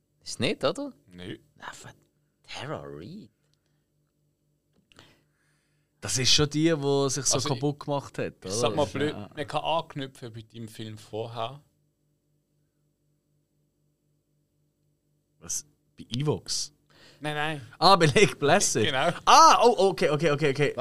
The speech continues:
Speaker 1: Äh, Piranha.
Speaker 3: Sharknado.
Speaker 2: Genau.
Speaker 1: Oh,
Speaker 2: Sharknado.
Speaker 1: oh,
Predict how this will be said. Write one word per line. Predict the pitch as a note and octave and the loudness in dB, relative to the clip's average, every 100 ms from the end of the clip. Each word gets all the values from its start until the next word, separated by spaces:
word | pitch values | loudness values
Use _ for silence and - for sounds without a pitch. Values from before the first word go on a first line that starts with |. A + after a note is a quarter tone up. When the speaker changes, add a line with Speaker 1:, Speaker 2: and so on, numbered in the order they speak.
| - | 4
Speaker 1:
Äh, | E3 D#3+ | 4 6
Piranha. | - D#3 F#3+ G3 G#3 | 6 8 8 8 6
Speaker 3:
Sharknado. | G#3+ B3 D#3+ G#2+ - - | 6 4 0 0 -6 -10
Speaker 2:
Genau. | F4 D#4+ F3 A2 - _ _ - | -4 0 0 -2 -8 _ _ 0
Speaker 1:
Oh, | G#3 | 4
Speaker 2:
Sharknado. | - - D#3+ F#3 E3+ G3+ | 4 2 -2 0 2 2
Speaker 1:
oh, | A3 G#3+ G#3+ G3+ F3+ | 0 -6 -10 -12 -12